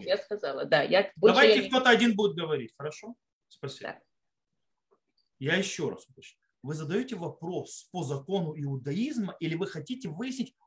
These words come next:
Speaker 1: очень частные специфические, э, э, специфические, то есть случаи,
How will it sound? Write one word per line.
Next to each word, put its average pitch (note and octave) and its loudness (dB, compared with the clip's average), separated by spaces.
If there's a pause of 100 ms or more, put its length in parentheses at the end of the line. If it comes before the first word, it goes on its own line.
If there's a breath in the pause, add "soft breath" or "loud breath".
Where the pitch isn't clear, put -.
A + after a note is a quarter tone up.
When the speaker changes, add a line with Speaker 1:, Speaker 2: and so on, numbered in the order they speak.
Speaker 1:
очень D#4+ 2
частные B3+ 2
специфические, E3+ -8 (400 soft breath)
э, D#3 2 (240)
э, D#3+ 2
специфические, G3 -2
то F#3+ -2
есть F#3+ -2
случаи, G#4+ 0